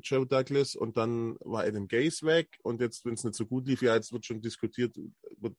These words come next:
an der Personalie Joe Douglas. Und da muss ich sagen, nee, also man muss dem ganzen Gespann natürlich schon auch die, die Möglichkeit geben und, äh, von daher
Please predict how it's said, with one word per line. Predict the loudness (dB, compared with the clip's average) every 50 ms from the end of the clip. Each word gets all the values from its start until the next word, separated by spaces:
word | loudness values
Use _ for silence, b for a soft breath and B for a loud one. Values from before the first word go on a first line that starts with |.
| _ _ -8
an | -8 -6 -6
der | -4
Personalie | -2 -2 -2 -2 0 0 0 0 0 0 -2
Joe | -2 0 -2 0
Douglas. | 0 0 -2 -2 0 -2 -2 -2 -4 B B B B B B B B B B
Und | -2 0 2
da | 2 2
muss | 2 2 0
ich | 0 0
sagen, | 0 0 2 2
nee, | 2 2 2 2 0 -2 _ -10
also | -4 -4 -2 -2 -2
man | -2 -2 0
muss | 0 -2 0
dem | 0 -2 0
ganzen | 0 0 -2 -2 -4 -6
Gespann | -6 -6 -4 -2 0 0 2
natürlich | 0 -2 -2 -2 -2 -2 -2 -2
schon | 0 0
auch | 2 2 0
die, | -2 -6 -8 -8 -10 B B B B B B B B B -6
die | -2
Möglichkeit | 0 0 0 -2 -4 -10 -6 -2 -2 -2 -2 -2
geben | -4 -2 -2 -2 -2 -4
und, | -4 -6 -6 -4
äh, | 0 4 4 6 6 4 2 B B B B B B B B B B B B B B B _ _ _ _ _
von | -2 0 0 4
daher | 6 6 6 6 8 8 8 6 6